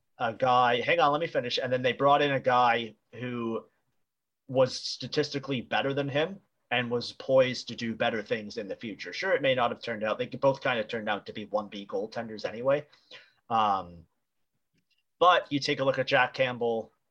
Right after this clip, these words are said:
and, uh, Peter Mrazek, it's, you know, they've got kind of two different career trajectories. Campbell's on his way up. Mrazek's kind of stuck where he is. He's that guy who,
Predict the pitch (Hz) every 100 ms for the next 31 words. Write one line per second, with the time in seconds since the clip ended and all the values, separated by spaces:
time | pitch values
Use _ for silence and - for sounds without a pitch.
0 | - 117 113 107 104 98 95 - - 107
1 | 120 160 135 120 - - _ _ _ _
2 | _ _ 113 113 110 - - - - -
3 | 123 107 107 120 127 - 131 117 - 120
4 | 123 127 - 120 110 104 117 - 98 -
5 | 127 127 135 127 117 117 120 120 110 117
6 | 120 117 - 127 113 104 - 113 107 117
7 | 104 104 95 107 - - 101 98 104 92
8 | - 107 104 104 101 95